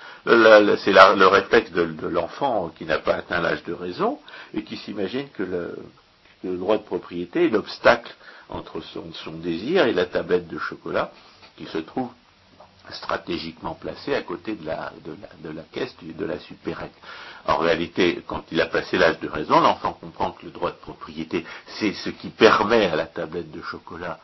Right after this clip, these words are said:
de se trouver à cet endroit-là, que son droit de propriété, c'est-à-dire sans possibilité pour les producteurs de conserver les fruits de leurs, de leurs efforts, il n'y aurait pas de tablette de chocolat du tout. Donc la, la pensée magique solidariste,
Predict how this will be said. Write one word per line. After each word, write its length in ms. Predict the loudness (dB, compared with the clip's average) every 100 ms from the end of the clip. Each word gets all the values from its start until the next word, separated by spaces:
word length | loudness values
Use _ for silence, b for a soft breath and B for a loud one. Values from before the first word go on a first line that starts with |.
| B B B
de 220 | -18 -12 -10
se 140 | -10
trouver 480 | -8 -4 0 4 4
à 80 | 2
cet 260 | -6 -12
endroit-là, 560 | -16 -14 -2 6 6 6
que 80 | -6
son 200 | -14 -12
droit 180 | -8 -8
de 80 |
propriété, 640 | -8 -20 -18 -12 -10 -8 -10
c'est-à-dire 480 | -12 -16 -10 -10
sans 160 | -10 -16
possibilité 720 | -12 -14 -12 -12 -10 -6 -8 B B B -4
pour 100 | -2
les 120 | -2
producteurs 720 | -2 -4 -4 -4 6 6 6 B B
de 100 | -6
conserver 800 | -6 -6 -10 -4 -4 0 -2 -2 _ _ _ _ _ _ -10
les 160 | -10
fruits 320 | -8 -10 -10 -12
de 60 |
leurs, 480 | -16 -18 -20 _ -18
de 60 | -12
leurs 240 | -12 -14 -18
efforts, 340 | -16 -2 0 0 B B
il 60 |
n'y 60 | 6
aurait 180 | 6 4
pas 160 | 4 2
de 80 | 2
tablette 400 | -4 -2 -2 -4
de 100 | -8
chocolat 480 | -8 -8 -6 -4 -2
du 200 | -4 -12
tout. 160 | -12 -16 _ _ _ B B B
Donc 220 | -2 -2 0
la, 160 | 2
la 160 | 4 4
pensée 340 | 2 -2 -2
magique 380 | 0 -2 -4 -10
solidariste, 800 | -8 -8 -8 -8 -8 -8 -12